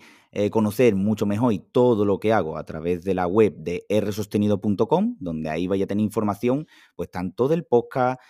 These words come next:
de la newsletter, de, de la marca merchandising que tengo vendiendo, eh, mi ropita por, por Amazon, con, con el, el emblema y el logo de la marca de R Sostenido.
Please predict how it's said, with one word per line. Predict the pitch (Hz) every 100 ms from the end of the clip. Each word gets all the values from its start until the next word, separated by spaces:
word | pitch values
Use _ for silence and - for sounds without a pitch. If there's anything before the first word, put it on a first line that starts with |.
| _ -
de | 80 82 82 80
la | 85
newsletter, | 104 127 120 104 98 - 104 101 95
de, | 85 80 80 78 76 76 80 -
de | 82 80 80 80 -
la | 80 76 67
marca | 58 92 101
merchandising | 101 92 98 92 101 92 95
que | 90
tengo | 87 98 95
vendiendo, | 90 95 92 87 82 _ _ _
eh, | 90 90 85
mi | 87 98
ropita | 87 98 95 92
por, | 87 87 85 82 78 80 80
por | - 87
Amazon, | 104 123 160 190
con, | 90 80 78
con | 78 76
el, | 73 73 -
el | 78
emblema | 73 78 104 95
y | 90
el | 80
logo | 82 98 87
de | 85
la | 82
marca | 90 98 87
de | 85
R | 90 92
Sostenido. | 95 - 107 147 202